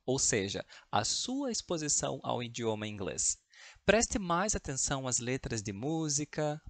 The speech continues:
podcasts, filmes, séries, vídeos, entrevistas, livros, revistas, posts, enfim, conteúdos produzidos em inglês, principalmente por nativos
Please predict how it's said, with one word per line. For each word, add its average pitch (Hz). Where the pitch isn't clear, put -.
podcasts, 143
filmes, 151
séries, 135
vídeos, 135
entrevistas, 123
livros, 127
revistas, 120
posts, 147
enfim, 117
conteúdos 165
produzidos 113
em 110
inglês, 117
principalmente 160
por 98
nativos 151